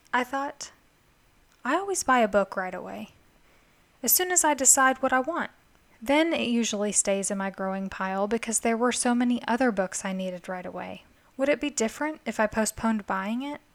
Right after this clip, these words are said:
and looked forward to it for a while?" "Things and experiences gain value when you wait for them," says Harold Schweitzer, professor of English at Bucknell University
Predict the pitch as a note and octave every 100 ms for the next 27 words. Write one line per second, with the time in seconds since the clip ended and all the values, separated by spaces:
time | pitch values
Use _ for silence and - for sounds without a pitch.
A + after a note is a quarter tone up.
0 | _ A3+ A3 G3+ - - G3 A#3+ B3 D4+
1 | D4+ - D4 C#4+ D4 D4 D4+ D#4+ _ _
2 | _ _ _ _ _ _ _ - D4 D4+
3 | D#4 - A#3 B3 - - G#3+ G3 F#3+ F#3+
4 | F#3+ F#3+ - G3+ A3+ A3+ G3 F#3+ F#3+ F3+
5 | F#3+ - - - _ _ A3+ A3+ A3 G3
6 | - - G3 F3+ F3+ G3 _ _ _ _
7 | - - G3+ - F#3+ F3+ - F3+ F3+ -
8 | - F#3+ _ _ _ _ A3+ A3 G#3+ A#3
9 | A3 G#3 G#3+ G3+ F#3+ F#3 G3+ G3+ G3+ -
10 | A3 G#3 G#3+ G#3 G3+ G#3+ G#3 F#3+ F#3+ G3+